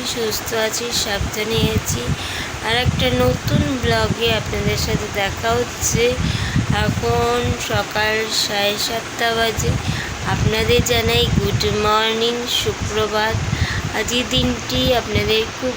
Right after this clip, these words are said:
ভালো কাটুক, খুব সুন্দর কাটুক, খুব সুস্থ কাটুক, এই আশা করে আজকে ব্লগটা এখানে থেকে শুরু করছি। ভিডিওটি ভালো লাগলে একটা লাইক করবেন, কমেন্ট করবেন, সাবস্ক্রাইব করতে ভুলবেন না।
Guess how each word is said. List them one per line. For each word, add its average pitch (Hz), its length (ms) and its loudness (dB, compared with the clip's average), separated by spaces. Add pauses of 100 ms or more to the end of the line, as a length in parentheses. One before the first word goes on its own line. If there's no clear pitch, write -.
ভালো 233 220 2 (120)
কাটুক, 226 380 0 (160)
খুব 247 120 -2 (160)
সুন্দর 220 360 -2 (140)
কাটুক, 220 400 -2 (100)
খুব 240 120 -4 (100)
সুস্থ 220 320 -4 (160)
কাটুক, 220 400 -2 (580)
এই 220 180 4
আশা 208 320 2 (140)
করে 226 300 2
আজকে 208 240 2 (120)
ব্লগটা 202 360 0
এখানে 233 400 2 (200)
থেকে 254 220 2 (120)
শুরু 240 260 -2
করছি। 240 540 0 (500)
ভিডিওটি 220 320 2
ভালো 214 300 4
লাগলে 214 300 2
একটা 208 200 -2
লাইক 214 180 2 (140)
করবেন, 233 360 4 (200)
কমেন্ট 208 420 0 (100)
করবেন, 226 540 4 (680)
সাবস্ক্রাইব 226 560 0 (120)
করতে 233 280 2
ভুলবেন 226 520 4
না। 233 260 2